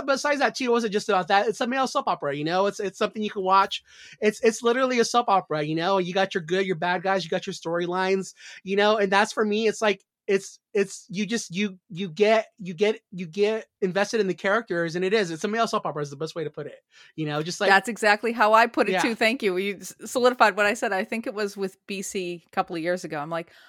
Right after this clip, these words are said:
Speaker 2: I didn't real-, I di-, wasn't sure if everybody knew it was a story, if it was real, because I came from the age when it was questionable. I, I was the Hulk Hogan,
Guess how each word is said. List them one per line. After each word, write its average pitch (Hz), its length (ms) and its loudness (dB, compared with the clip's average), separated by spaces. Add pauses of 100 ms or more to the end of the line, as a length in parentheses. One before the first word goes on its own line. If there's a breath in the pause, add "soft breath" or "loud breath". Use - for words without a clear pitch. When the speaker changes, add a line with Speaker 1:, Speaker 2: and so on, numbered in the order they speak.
(240 soft breath)
Speaker 2:
I 220 60 2
didn't 240 300 -2
real-, 247 320 -4
I 254 100 6
di-, 294 140 -10
wasn't 285 320 0
sure 311 400 -2
if 202 180 -2
everybody 208 400 -2
knew 202 180 -4
it - 60 -6
was 170 180 -6
a 165 60 -12
story, 196 560 -6
if 185 160 -4
it - 100 -4
was 160 400 -8 (400)
real, 269 600 2
because 220 240 -8
I 254 160 2
came 269 180 -6
from 226 140 -10
the 202 120 -6
age 185 200 -4
when 185 200 -6
it 170 140 -4
was 170 140 -12
questionable. 151 580 -4
I, 151 140 -4 (120)
I 175 60 2
was 175 160 -4
the 175 80 -6
Hulk 175 260 0
Hogan, 170 540 -2